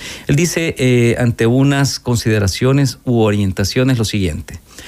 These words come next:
"Ante todo, parece necesario reafirmar una vez más la actualidad de la figura de María, no solo en el camino espiritual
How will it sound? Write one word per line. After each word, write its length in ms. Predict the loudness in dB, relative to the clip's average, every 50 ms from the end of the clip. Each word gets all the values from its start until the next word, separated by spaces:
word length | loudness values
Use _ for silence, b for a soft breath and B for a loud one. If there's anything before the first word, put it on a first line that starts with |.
| B B B B
"Ante 260 | -2 0 0 0 -2
todo, 420 | -2 0 0 2 2 0 0 -2
parece 340 | -2 -2 -2 -2 -2 -2 -2
necesario 680 | 0 0 -2 -2 -4 -2 -2 0 0 0 -2 -2 -4 -4 -4
reafirmar 520 | -2 0 0 0 0 0 0 2 2 2
una 160 | 2 2 2
vez 200 | 2 2 0 0
más 280 | 0 0 0 0 -2 -4 -4
la 240 | -2 0 2 2 0
actualidad 640 | -2 -2 -4 -2 -2 0 0 0 2 2 0 0
de 160 | 0 -2 -2
la 100 | -2 -2
figura 360 | -2 -2 0 0 2 2 2
de 80 | 2 2
María, 360 | 2 0 0 0 0 -2 -2 0
no 180 | 0 0 0 0
solo 420 | 0 0 0 2 2 0 -2 -2 -2
en 120 | -2 -2
el 100 | -2 -2
camino 280 | -2 0 0 2 2 0
espiritual 680 | 0 -2 -4 -4 -4 -4 -2 0 0 2 2 0